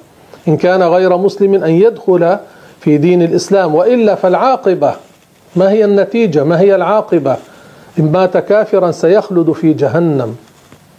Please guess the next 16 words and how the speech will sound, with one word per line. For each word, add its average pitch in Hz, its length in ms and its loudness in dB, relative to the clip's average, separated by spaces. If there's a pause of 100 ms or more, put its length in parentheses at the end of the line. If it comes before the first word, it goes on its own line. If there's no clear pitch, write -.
(480)
سيخلد 175 680 0
في 170 220 -2
جهنم. 147 640 0 (500)
بعض 147 200 0
الجهال 143 540 0
يقولون: 151 600 0 (440)
"الدخول 165 540 0
في 165 80 -2
الإسلام 175 480 -2
بالقوة 180 600 0 (720)
نظام 175 600 0 (840)
يضعه 185 480 2
بشر، 180 360 -2
قانون 196 600 0
يضعه 175 500 0
بشر، 185 340 -2